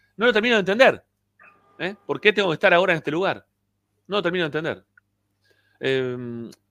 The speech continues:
digo, a ver, si me pongo a, a hacer una comprensión en el tiempo de todas las cosas, bueno, sí, está bien,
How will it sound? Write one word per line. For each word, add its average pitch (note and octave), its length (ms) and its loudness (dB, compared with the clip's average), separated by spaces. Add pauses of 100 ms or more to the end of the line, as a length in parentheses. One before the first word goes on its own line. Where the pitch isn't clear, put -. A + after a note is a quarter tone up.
(280)
digo, F#3 360 2 (500)
a B2+ 100 -10
ver, B2 240 -2 (120)
si - 160 -2
me C3+ 80 2
pongo G#3 240 2
a, D#3 160 6
a - 20 4
hacer C#3 320 -4
una E3 120 2
comprensión D#3 840 0
en F3+ 100 2
el E3 160 2
tiempo C#3 440 2
de B2 80 -2
todas F#3 200 2
las D3+ 100 2
cosas, G#3 500 4 (280)
bueno, G#3+ 260 2
sí, B3 140 0
está G3+ 220 2
bien, F#3 360 2